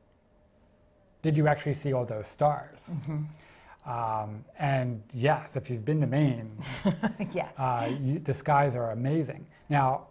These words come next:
Speaker 1: what's also true, though, is that in a thirty-second exposure,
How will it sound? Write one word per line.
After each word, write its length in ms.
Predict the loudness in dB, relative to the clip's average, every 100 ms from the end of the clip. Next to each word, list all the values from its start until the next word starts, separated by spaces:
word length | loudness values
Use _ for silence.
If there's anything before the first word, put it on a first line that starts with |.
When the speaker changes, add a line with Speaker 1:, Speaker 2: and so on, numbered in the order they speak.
| _ _ _ -2
Speaker 1:
what's 220 | 0 6
also 280 | 6 6 2
true, 320 | 2 0 2
though, 360 | 2 2 0 -2
is 220 | -2 0
that 220 | 2 0 0
in 140 | -2
a 120 | -2
thirty-second 800 | -4 -2 0 0 -2 -4 -2 -6
exposure, 880 | -6 -12 -2 2 2 0 -8 -14